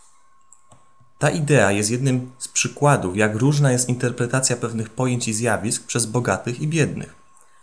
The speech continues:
Aby odkryć i zacząć stosować w swoim życiu sposób, w jaki rozumieją rzeczywistość bogaci,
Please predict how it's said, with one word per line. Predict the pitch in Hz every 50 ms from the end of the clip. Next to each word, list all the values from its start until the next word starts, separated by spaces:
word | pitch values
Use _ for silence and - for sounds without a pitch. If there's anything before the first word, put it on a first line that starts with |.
| - - -
Aby | - 110 104 - - - -
odkryć | - 160 180 - - - 92 92 - - -
i | 107
zacząć | 101 127 127 - 127 123
stosować | - - - 110 - - 147 143 139
w | - -
swoim | - 123 120 120 120
życiu | 123 139 139 - - 87
sposób, | - - - - - - 127 117 - - - 87 - - - - - - - - - _ _ _ _ -
w | -
jaki | 110 107 120 113
rozumieją | 113 110 110 110 117 123 127 120
rzeczywistość | 117 110 - 113 110 117 - 107 101
bogaci, | 95 101 104 95 101 87 - - - 117 -